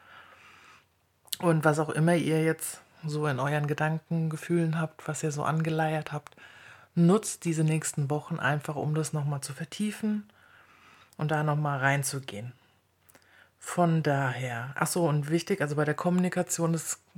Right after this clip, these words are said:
kann sein, dass E-Mails verschwinden, Briefe nicht ankommen, diese Sachen. Ich würd euch auch empfehlen, wenn's zu verhindern ist, keine Verträge unterschreiben,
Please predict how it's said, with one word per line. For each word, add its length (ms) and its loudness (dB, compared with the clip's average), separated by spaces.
kann 300 0
sein, 180 4
dass 180 0
E-Mails 320 2
verschwinden, 580 0
Briefe 380 -4
nicht 200 0
ankommen, 720 0
diese 240 0
Sachen. 380 0
Ich 180 -8
würd 240 2
euch 220 0
auch 80 -2
empfehlen, 420 0
wenn's 380 0
zu 160 -8
verhindern 460 2
ist, 180 -4
keine 320 0
Verträge 480 -4
unterschreiben, 680 -4